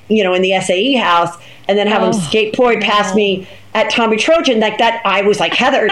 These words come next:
Speaker 1: you might kill yourself after." Until finally I got so old, I was like, "All right, I don't give a fucking shit. Like,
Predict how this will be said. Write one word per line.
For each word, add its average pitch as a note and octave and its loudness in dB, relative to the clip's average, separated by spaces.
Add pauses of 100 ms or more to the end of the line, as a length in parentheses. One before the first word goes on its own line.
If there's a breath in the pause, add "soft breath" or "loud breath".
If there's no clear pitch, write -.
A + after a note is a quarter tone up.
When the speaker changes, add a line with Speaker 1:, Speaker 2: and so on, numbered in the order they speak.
Speaker 1:
you A3 2
might A3 0
kill F4 2
yourself - -2
after." D3+ -2 (460 loud breath)
Until D#4 0
finally D#4+ 0
I A#3 -2
got B3 0
so B3+ 0
old, A3+ 4
I G3+ 2
was G3+ 2
like, G3 0 (240)
"All B3 4
right, G3 0
I A#3 2
don't A#3 2
give G#3+ 0
a F3+ -2
fucking E3+ -2
shit. D#3+ 0
Like, E3+ -2